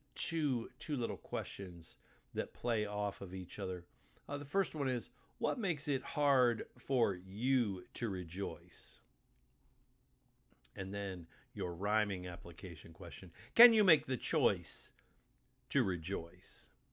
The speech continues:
Can you make the choice to rejoice? On top of waiting for the answer, in poor Habakkuk's situation,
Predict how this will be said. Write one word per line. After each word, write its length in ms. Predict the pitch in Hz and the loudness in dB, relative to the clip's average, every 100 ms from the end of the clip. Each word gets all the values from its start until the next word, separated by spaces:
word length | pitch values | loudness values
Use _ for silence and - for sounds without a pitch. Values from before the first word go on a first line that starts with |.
| _ _ _ | _ _ _
Can 300 | - 190 165 | 0 0 0
you 340 | 180 220 269 277 | 0 2 2 2
make 420 | 226 170 170 - | 4 2 2 -6
the 120 | 175 | -10
choice 760 | - - 151 113 101 104 - - - - _ _ | -8 -2 2 2 2 -4 -12 -16 -20 -20 _ _
to 160 | - 117 | -8 -4
rejoice? 880 | 107 92 90 85 82 - - - - _ _ _ _ _ _ _ _ | -4 -6 -8 -10 -10 -16 -18 -18 -20 _ _ _ _ _ _ _ _
On 120 | - 110 | -10 -2
top 260 | 147 131 | 0 0
of 80 | 110 | 0
waiting 320 | 107 117 104 | 0 0 -2
for 120 | 90 | -6
the 240 | 95 90 104 | -6 -6 -4
answer, 440 | 113 - 82 80 - _ _ _ _ _ _ _ _ _ _ _ _ _ _ - - | -4 -6 -14 -14 -18 _ _ _ _ _ _ _ _ _ _ _ _ _ _ -18 -6
in 160 | 107 | -6
poor 260 | 92 113 110 | 2 6 6
Habakkuk's 600 | 98 95 110 110 92 - | 6 6 6 6 -2 -8
situation, 760 | - 98 - 92 107 101 92 | -8 -6 -6 -4 -4 -6 -10